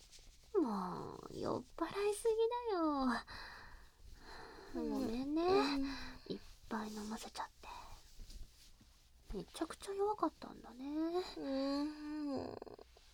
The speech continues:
Speaker 1: ほら、寝巻きの浴衣ちゃんと着ないと。風邪ひくから。ほらほら、帯巻くよ。
Speaker 2: うん。
Speaker 1: 私の首に手を回して。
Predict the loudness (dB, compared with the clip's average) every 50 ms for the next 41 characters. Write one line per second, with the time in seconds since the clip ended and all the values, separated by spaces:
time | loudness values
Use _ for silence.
0 | -20 -20 -20 -20 -14 -10 -6 -4 -2 0 0 2 2 2 0 -2 -4 -6 -8 -6
1 | -8 -8 -10 -10 -12 -12 -14 -14 -16 -18 -18 -14 -10 -6 -4 -2 -2 -2 -2 -2
2 | -2 0 0 -2 -4 -6 -8 -8 -6 -6 -6 -2 0 2 4 4 4 2 -2 -2
3 | 0 0 0 0 0 0 0 0 0 0 0 -2 -2 -2 -4 -10 -20 -20 -20 -20
4 | -18 -12 -8 -6 -4 -4 -2 0 0 0 0 2 0 0 -2 -2 -4 2 2 2
5 | 4 4 4 2 4 4 4 4 4 2 0 -2 -4 -4 -4 -6 -10 -12 -14 -16
6 | -18 -20 -20 -20 -20 -20 -20 -20 -20 -20 -20 -20 -20 -20 -20 -20 -20 -18 -18 -16
7 | -14 -14 -12 -10 -10 -10 -10 -10 -10 -8 -6 -6 -4 -4 -4 -4 -2 0 2 4
8 | 4 4 2 2 -2 -4 -4 -4 -6 -8 -12 -14 -18 -20 -20 -20 -16 -6 -2 0
9 | 0 2 2 0 0 0 -2 -2 -4 -4 -6 -6 -4 -2 0 4 6 6 8 6
10 | 6 2 0 -4 -8 -14 -20 -20 -20 -20 -20 -20 -20 -20 -20 -20 -18 -18 -20 -20
11 | -20 -20 -20 -20 -20 -20 -20 -20 -18 -12 -6 -4 0 0 2 4 4 4 4 2
12 | 2 0 0 2 4 4 4 4 4 4 2 2 0 0 -2 -2 0 -2 -2 -4
13 | -6 -8 -6 -4 -4 -2 -2 -4 -4 -6 -8 -8 -6 -6 -6 -6 -6 -8 -10 -4
14 | 4 6